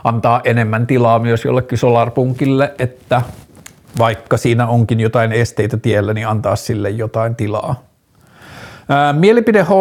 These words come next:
S L-lippujen hintojen nosto. Ää, mä oon ostanut joskus loppusyksystä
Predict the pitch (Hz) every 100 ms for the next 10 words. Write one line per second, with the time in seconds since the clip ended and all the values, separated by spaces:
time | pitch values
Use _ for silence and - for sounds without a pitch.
0 | 185 151 - 135 143 160 - 139 123 117
1 | 127 127 120 113 113 113 120 - - 165
2 | - - - 147 139 143 139 143 139 -
3 | _ _ - - 143 143 147 143 143 147
4 | 147 131 127 127 127 135 139 135 131 -
5 | _ _ _ 120 107 - 123 120 - -
6 | 107 - - 120 -